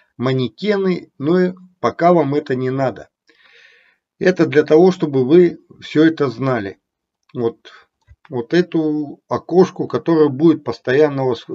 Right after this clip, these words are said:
включаться. Как ее отключить, я потом уже, значит, расскажу. Это уже второстепенное дело. Закрываем пока ликтбокс. И у вас присутствуют примитивы вот здесь вот в tool. Вот вы нажимаете, вот у вас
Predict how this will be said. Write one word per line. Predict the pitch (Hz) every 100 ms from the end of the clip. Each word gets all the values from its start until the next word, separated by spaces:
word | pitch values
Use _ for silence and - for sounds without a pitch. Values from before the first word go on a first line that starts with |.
| 120 _
включаться. | 135 135 143 120 - 87 _ _ - - _
Как | - 170 170
ее | 160
отключить, | 151 170 190 - 240 - - _ -
я | 135 147
потом | 143 147 135
уже, | 123 120 117 107 104 _ _
значит, | 127 117 110 - _ _ -
расскажу. | - - 160 180 214
Это | 147 131
уже | 123 127 123 110 110 _
второстепенное | - 131 127 - 139 139 127 120 120
дело. | 139 196 135 98 _ - _ - - _ -
Закрываем | 151 175 190 175 127 107
пока | 104 117 123
ликтбокс. | 120 147 170 233 208 - _ _ - _ _ _ _ _ -
И | 185
у |
вас | 240 254
присутствуют | - 190 - 226 - 202 175 143
примитивы | 160 165 151 208 202 196 -
вот | 131 127 117
здесь | 110 185 185
вот | 165 -
в | - 170
tool. | 135 98 _ _ _ _ _ _
Вот | 117 117 -
вы | 127
нажимаете, | 135 120 165 226 220 214 175
вот | 139 135 113
у |
вас | 113